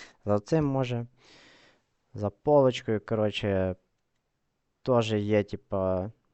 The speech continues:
є куди йти графіку, а от, е, якщо ми далі підемо вниз, то, ну, швидше всього, ми от,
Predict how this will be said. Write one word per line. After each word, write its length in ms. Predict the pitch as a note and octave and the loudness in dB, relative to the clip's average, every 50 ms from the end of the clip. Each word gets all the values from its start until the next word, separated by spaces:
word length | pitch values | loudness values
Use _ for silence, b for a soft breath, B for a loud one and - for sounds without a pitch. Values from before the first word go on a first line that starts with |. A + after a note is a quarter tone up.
| _ _ _ | _ _ _
є 240 | - A2+ A2+ A2 G#2+ | -6 0 0 2 2
куди 300 | - - A2 A2 A2 G#2+ | 0 0 2 2 2 2
йти 240 | G#2+ - - C#3+ D3+ | 2 2 0 0 2
графіку, 760 | C#3+ C3 C3 B2+ B2+ B2 B2 - B2 B2 - A2+ A2 - - | 2 2 2 4 2 2 2 -4 -12 -10 -8 -8 -8 -6 0
а 340 | - G#2 G#2+ G#2+ G#2 G#2 G#2 | 4 4 6 6 6 6 4
от, 200 | G#2 G#2 - _ _ _ - - - - - - | 2 0 -4 _ _ _ -20 -20 -20 -20 -14 -10
е, 260 | A#2+ A2+ A2 G#2 G2+ G2+ | -8 -6 -4 -2 -2 -2
якщо 280 | G#2 G#2 - - B2 | -2 -4 -4 -4 -2
ми 120 | A#2 A#2+ A#2 | -2 -2 2
далі 320 | A#2+ B2 B2 B2 - B2 - | 2 2 2 2 -2 -6 -6
підемо 320 | - B2+ A#2 B2 A#2+ A#2+ A#2 | -6 -4 -2 -2 -4 -4 -2
вниз, 340 | A#2+ A#2+ C#3 D#3 D3+ - | -2 -2 -2 -2 -4 -4
то, 120 | - - G2+ | -6 -6 -6
ну, 100 | G2+ G2+ | -6 -6
швидше 340 | - - A#2+ B2+ - - A#2+ | -6 -6 -8 -6 -6 -8 -10
всього, 280 | - - B2 A#2 A2+ | -6 -4 -2 -2 0
ми 180 | A2 G#2+ G#2+ G#2+ | 0 -2 -2 -4
от, 240 | G#2 G2+ - - | -4 -8 -10 -14